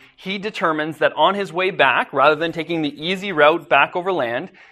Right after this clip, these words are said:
he is going to travel back to all the churches that he established, or all the places that he went and was, was an evangelist, to make sure the church was set up properly.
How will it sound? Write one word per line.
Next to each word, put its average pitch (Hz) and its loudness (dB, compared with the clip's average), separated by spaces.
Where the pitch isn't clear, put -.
he 185 -10
is 180 -2
going 160 -2
to 147 -6
travel 160 0
back 147 2
to - -10
all 160 2
the 208 -2
churches 165 -6
that 151 6
he 165 -6
established, 143 2
or 139 4
all 156 6
the 185 -8
places 165 -6
that 143 -2
he 143 -10
went 143 -4
and 131 -8
was, 131 -6
was 127 -12
an 156 -6
evangelist, 143 -2
to 185 -2
make 165 -2
sure 185 -2
the 160 -4
church - -2
was 160 -6
set 156 2
up 107 0
properly. 135 -4